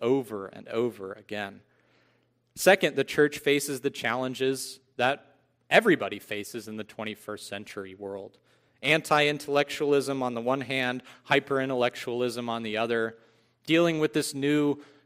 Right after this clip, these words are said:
technology that is ubiquitous. You can't get away from it. Navigating cultural hot topics, especially those surrounding race and, and sexuality.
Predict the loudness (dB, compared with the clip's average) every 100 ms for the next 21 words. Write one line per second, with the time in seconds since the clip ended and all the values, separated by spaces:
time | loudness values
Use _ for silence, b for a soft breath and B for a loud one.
0 | B 2 2 6 8 8 6 2 4 4
1 | 2 -4 -4 2 6 6 6 4 2 0
2 | -6 -8 -14 _ _ _ _ _ -6 -2
3 | 2 4 6 6 4 2 -2 0 -2 2
4 | 4 6 6 4 4 0 0 0 2 0
5 | 0 2 0 0 -2 -2 0 -4 -6 -10
6 | -10 -4 -4 -4 -4 -2 0 0 0 -2
7 | -6 -4 -4 -4 -6 -2 -2 -4 -10 -12
8 | -12 b b b b -12 -10 -4 -4 -2
9 | -2 0 0 0 -2 -6